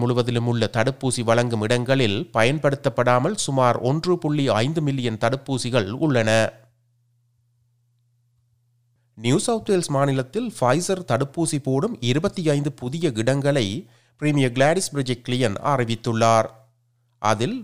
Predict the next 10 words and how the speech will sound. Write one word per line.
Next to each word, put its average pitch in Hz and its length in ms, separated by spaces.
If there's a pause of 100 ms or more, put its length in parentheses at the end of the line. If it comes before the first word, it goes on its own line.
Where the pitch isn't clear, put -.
(120)
பதினேழு 147 460 (100)
இடங்கள் 131 380 (100)
மாநிலத்தின் 127 680
தூரப்பிரதேச 135 840 (100)
மற்றும் 123 380
பிராந்திய 160 440 (120)
பகுதிகளில் 123 580
அமைந்துள்ளன. 117 560 (1500)
கோவிட் 165 380
தடுப்பூசி 160 480